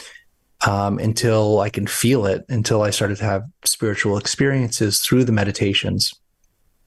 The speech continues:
And, uh, one night,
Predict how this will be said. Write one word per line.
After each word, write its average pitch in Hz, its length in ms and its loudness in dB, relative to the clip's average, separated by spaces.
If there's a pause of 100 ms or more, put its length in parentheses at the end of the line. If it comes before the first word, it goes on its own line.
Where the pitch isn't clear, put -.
(480)
And, 104 440 0 (920)
uh, 101 260 -2
one 120 280 2
night, 113 500 -2